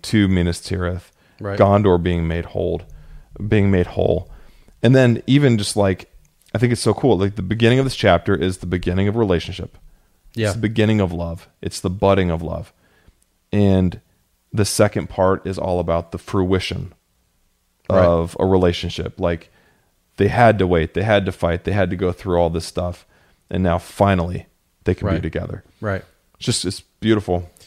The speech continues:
Speaker 1: It's beautiful.
Speaker 2: Yeah, it is. It is. And it's, there's so many different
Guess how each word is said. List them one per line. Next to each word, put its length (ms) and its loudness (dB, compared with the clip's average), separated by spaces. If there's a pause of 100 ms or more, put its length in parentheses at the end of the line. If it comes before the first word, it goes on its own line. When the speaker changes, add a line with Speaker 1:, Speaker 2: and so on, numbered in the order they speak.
(140)
Speaker 1:
It's 100 -20
beautiful. 420 -4 (540)
Speaker 2:
Yeah, 220 0
it 60 -2
is. 400 -4
It 140 -8
is. 240 -8
And 320 -6
it's, 380 -12
there's 300 -8
so 340 0
many 140 0
different 380 -4